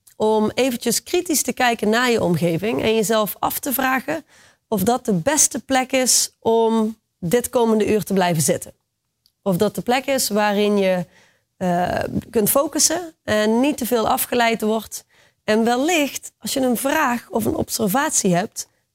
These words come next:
vrij uit kunt spreken zonder dat je rekening hoeft te houden met andere mensen. Is dat nou niet het geval, dan zoek even die plek. Ga toch naar binnen, verlaat dat mooie weer eventjes voor een uurtje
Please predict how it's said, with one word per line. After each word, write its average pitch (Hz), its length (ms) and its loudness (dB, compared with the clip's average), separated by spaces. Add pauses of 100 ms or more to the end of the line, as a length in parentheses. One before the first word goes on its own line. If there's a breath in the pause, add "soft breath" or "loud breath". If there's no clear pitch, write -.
(100)
vrij 233 440 2
uit 240 240 0
kunt 214 220 -2
spreken 233 600 0
zonder 240 440 0
dat 220 160 0
je 226 80 -2
rekening 208 400 0
hoeft 196 180 -2
te - 80 -6
houden 180 280 0
met 180 300 -4 (120)
andere 190 320 0
mensen. 185 360 0 (920 soft breath)
Is 294 200 2
dat 277 160 0
nou 233 340 2
niet 294 220 0
het 302 160 -2
geval, 233 540 0
dan 233 340 0
zoek 190 300 -2
even 190 220 0
die 151 120 0
plek. - 380 -6 (180)
Ga - 360 -2 (160)
toch 302 300 -2
naar 240 180 2
binnen, 240 400 2 (440 soft breath)
verlaat 220 520 0
dat 240 120 0
mooie 226 320 2
weer 214 240 2
eventjes 202 400 -2
voor 202 160 -2
een 196 140 2
uurtje 185 420 -2